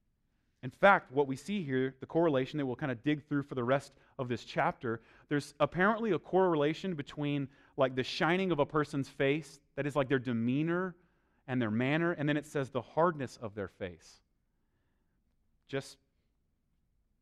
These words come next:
just proposing this, if this is true, some of you know-it-alls who have to have the answer to every single question, you are scaring people off. And your face, according to this passage, is very dark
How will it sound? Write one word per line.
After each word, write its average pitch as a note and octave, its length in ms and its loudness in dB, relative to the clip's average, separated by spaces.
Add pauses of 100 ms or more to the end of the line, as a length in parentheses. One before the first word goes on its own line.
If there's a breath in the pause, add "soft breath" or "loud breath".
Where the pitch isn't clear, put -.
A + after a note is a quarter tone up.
just - 160 -16
proposing C#3+ 420 2
this, C3 200 -4
if - 80 -10
this - 160 -8
is E3 100 -10
true, B2 420 -4 (440 soft breath)
some C#3 100 -4
of C#3 80 -2
you E3+ 100 0
know-it-alls C3 520 4
who B2 80 -6
have A#2+ 160 -2
to C3 60 -4
have A#2+ 100 0
the A#2+ 60 -4
answer C3 340 -4
to A#2+ 120 -10
every B2+ 200 -2
single C3+ 280 -4
question, G#2+ 540 -6 (320 soft breath)
you D3 100 0
are C#3 100 4
scaring D#3 360 -2
people B2+ 320 -6
off. F#2 320 -6 (840 soft breath)
And C3+ 100 0
your C3 80 2
face, E3+ 320 -2
according C#3+ 320 -2
to B2 60 -4
this A#2 140 -6
passage, A#2 420 -6
is G2+ 80 -14
very A2 200 -2
dark F#2+ 360 -4